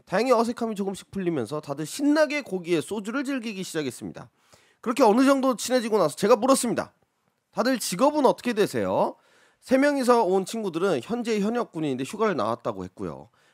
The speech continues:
가장 나이 많아 보이던 두 명 형님들은 사업을 하나 준비하려고 한다고 하더라고요.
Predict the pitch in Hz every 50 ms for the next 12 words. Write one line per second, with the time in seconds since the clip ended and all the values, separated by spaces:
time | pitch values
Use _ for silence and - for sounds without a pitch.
0 | _ _ - 165 202 202 262 254 233 180 160 180 202 240 233 214 196 185 175 165
1 | 156 151 143 165 185 175 - - 175 208 220 208 202 202 190 180 165 143 117 131
2 | 170 196 170 104 82 - _ _ _ _ _ - - - 269 269 269 240 247 226
3 | 220 208 214 196 - - 165 160 170 160 151 156 143 131 139 135 120 98 117 131
4 | 139 135 131 117 120 131 147 160 131 85 85 87 85